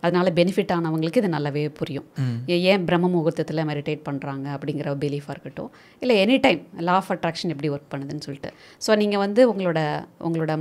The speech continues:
Speaker 1: மைண்டை, தாட், உங்களோட தாட்ஸை அலைன் பண்ணி அந்த பிரம்ம முகூர்த்தத்துல உட்காந்து உங்க எனர்ஜியை நீங்க ரிசீவ் பண்ணிக்கிறீங்க. வெர்டிகல் எனர்ஜியை நீங்க யூனிவர்ஸ்லேருந்து ரிசீவ் பண்ணிக்கிறீங்க அப்படிங்கிறப்போ, எப்படி நீங்க ஃபோன் யூஸ் பண்ணி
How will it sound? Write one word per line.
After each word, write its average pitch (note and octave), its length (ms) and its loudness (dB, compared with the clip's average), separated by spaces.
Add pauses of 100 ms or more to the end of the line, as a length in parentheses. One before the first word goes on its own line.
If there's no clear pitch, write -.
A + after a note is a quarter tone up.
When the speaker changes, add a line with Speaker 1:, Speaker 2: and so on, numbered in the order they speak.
(100)
Speaker 1:
மைண்டை, E3+ 540 2 (240)
தாட், D3+ 280 -4
உங்களோட D#3+ 360 -2
தாட்ஸை E3 500 -2
அலைன் E3+ 360 -2
பண்ணி G3+ 380 -4 (260)
அந்த E3+ 160 2
பிரம்ம F3+ 260 4
முகூர்த்தத்துல D#3+ 600 -2
உட்காந்து F3+ 480 0
உங்க F3 260 -2
எனர்ஜியை F3 380 2
நீங்க E3+ 200 0
ரிசீவ் E3 300 -2
பண்ணிக்கிறீங்க. D3 480 -4 (360)
வெர்டிகல் G3 340 2
எனர்ஜியை E3+ 380 2
நீங்க F3+ 160 0
யூனிவர்ஸ்லேருந்து D#3 680 -2
ரிசீவ் D#3+ 300 -2 (100)
பண்ணிக்கிறீங்க D3+ 360 -4
அப்படிங்கிறப்போ, C#3+ 520 -6 (480)
எப்படி G#3+ 300 4
நீங்க A3+ 260 4 (120)
ஃபோன் A3 180 4
யூஸ் G#3 260 0
பண்ணி G#3 400 -2